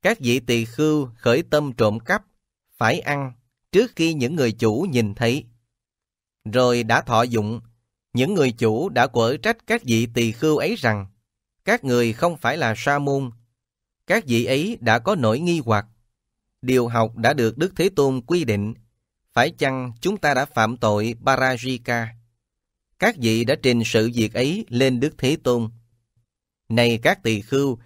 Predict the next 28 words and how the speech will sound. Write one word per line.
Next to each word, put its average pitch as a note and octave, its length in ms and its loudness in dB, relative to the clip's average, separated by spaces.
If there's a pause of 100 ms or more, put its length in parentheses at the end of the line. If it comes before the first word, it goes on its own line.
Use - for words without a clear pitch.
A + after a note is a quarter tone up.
(220)
các G#3+ 180 0
ngươi D#3+ 240 2
đã B2+ 120 4
phạm A2+ 300 -2
tội A2 440 0
Parajika." B2+ 920 0 (1600)
Vào A#2+ 220 4
lúc C#3 200 0
bấy G#3+ 160 2
giờ, A2+ 360 0 (360)
có F3+ 180 4
các A#3 240 -4
kẻ B2+ 160 0
trộm A#2+ 320 0
dưa. C#3 360 -2 (600)
Sau D#3+ 220 -2
khi D#3 220 0
gom D#3 320 2
các A3 200 -4
quả B2 200 2
dưa D#3+ 240 -2
lại, G#2+ 340 -2 (380)
rồi A#2+ 280 2
đã A#2+ 160 2
mang D#3 300 -2
theo D3 180 0
gói C#3+ 280 0
dưa C#3+ 300 2